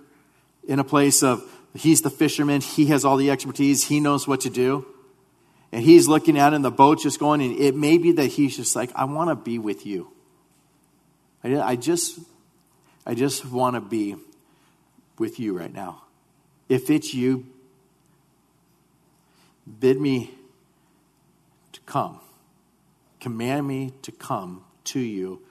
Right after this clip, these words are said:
on the water." And so Jesus said,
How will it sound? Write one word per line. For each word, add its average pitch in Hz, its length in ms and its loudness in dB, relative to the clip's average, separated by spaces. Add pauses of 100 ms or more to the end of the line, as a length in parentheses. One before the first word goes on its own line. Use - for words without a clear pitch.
(380)
on 104 160 -6
the 98 80 -12
water." 90 360 -10 (1600)
And 104 80 -12
so 110 100 -6
Jesus 110 420 -6
said, 95 280 -8